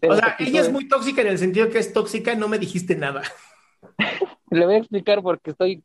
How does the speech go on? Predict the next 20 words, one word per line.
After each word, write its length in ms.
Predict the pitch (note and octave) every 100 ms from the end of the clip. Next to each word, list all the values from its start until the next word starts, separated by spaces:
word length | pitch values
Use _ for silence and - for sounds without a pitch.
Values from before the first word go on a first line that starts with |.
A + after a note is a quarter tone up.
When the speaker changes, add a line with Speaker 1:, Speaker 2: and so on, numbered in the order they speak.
| _
Speaker 1:
un 80 | D#3
poquito 260 | _ - D3+
nervioso. 680 | C#3 B2 C3+ C3+ - - _ F#3+ _ _ _ _ -
Pero 540 | F3+ G3 F#3+ F3+ F3
es 180 | D3+ D3
porque, 560 | - D3+ - D3 C#3 B2+
bueno, 400 | C#3 C#3 B2+ - _ -
las 200 | D#3+ D#3
actitudes 420 | E3+ E3 G3 G3 F#3
que 100 | F#3+
ella 120 | F#3
tiene, 340 | F3+ E3+ F#3+
o 80 | F#3+
sea, 200 | D3+ C#3+
me 100 | D3
hacen 500 | D3 - D#3 D3+ C#3+
sentir 520 | C3+ C3 - C#3 C#3
como 580 | - C3+ C3+ B2+ - D#3 _ _ _ _ _ _ _ _ _ _ _ _ -
emocionalmente 1120 | E3 D#3 D3 E3 E3+ F3 F3+ F#3 F3+ D#3 F3+
decaído. 800 | F3+ F3 D#3 - C#3+ F3 C#3